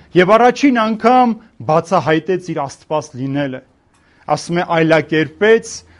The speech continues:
նրա երեսը արևի պես լուսավոր դարձավ։ Մարկոս ավետարանիչն ասում է, «Զգեստները այնպես սպիտակեց, որ աշխարհում ոչ մի լվացք անող կին չի կարող զգեստ այդքան սպիտակեցնել»,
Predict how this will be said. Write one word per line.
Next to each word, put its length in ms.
նրա 240
երեսը 500
արևի 380
պես 180
լուսավոր 560
դարձավ։ 580
Մարկոս 500
ավետարանիչն 760
ասում 360
է, 120
«Զգեստները 560
այնպես 360
սպիտակեց, 640
որ 100
աշխարհում 560
ոչ 160
մի 80
լվացք 480
անող 320
կին 240
չի 240
կարող 300
զգեստ 420
այդքան 320
սպիտակեցնել», 920